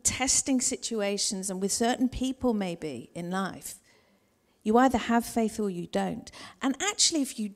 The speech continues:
don't have faith, it's really good to know that, to not carry on pretending or ignoring, but, but to know, do I have faith for this or not?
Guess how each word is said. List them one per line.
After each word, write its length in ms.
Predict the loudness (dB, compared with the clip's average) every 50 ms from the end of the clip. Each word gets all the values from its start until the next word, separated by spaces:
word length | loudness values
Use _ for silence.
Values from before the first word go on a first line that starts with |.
| _ _
don't 360 | 2 2 2 2 0 -2 -2
have 220 | -2 -2 -2 -2
faith, 360 | -8 -10 -12 -12 -12 -10 -12 -8
it's 200 | -8 -6 -6 -6
really 380 | -4 -2 0 2 2 2 2
good 360 | 0 0 2 2 2 4 4 0
to 160 | -2 -2 -2
know 400 | -4 -2 -2 -2 0 2 0 2
that, 360 | 2 0 0 2 0 0 -2 -6 -20 -20 -20 -20 -20 -20 -20 -20 -20 -4 -2
to 100 | 2 4
not 360 | 6 6 6 4 2 0 -6
carry 360 | -4 -2 2 4 6 6 8 8
on 220 | 8 8 6 4
pretending 960 | 4 0 -2 -2 -2 -2 0 4 4 6 6 4 2 0 -4 -2 -2 -2 -4 -4 -8 -16 -2 2
or 200 | 4 4 6 4
ignoring, 840 | 2 2 2 4 4 4 4 2 0 0 -2 -4 -4 -4 -4 -4 -6 -12 _ _ _ _ _ _ -20 -20 _ _ _ _ _ _ _ _ _ _ -20 _ _
but, 380 | -4 -4 -4 -8 -20 _ -2 _
but 160 | -2 0 0
to 140 | 0 2 2
know, 380 | 4 4 2 2 0 -2 -4 -6
do 140 | -4 -4 -2
I 120 | -2 0
have 180 | 0 0 -2 -2
faith 360 | -4 -6 -4 -6 -6 -6 -8 -10
for 80 | -8
this 260 | -6 -6 -6 -6 -6
or 80 | -4 -4
not? 400 | -4 -4 -4 -4 -6 -8 _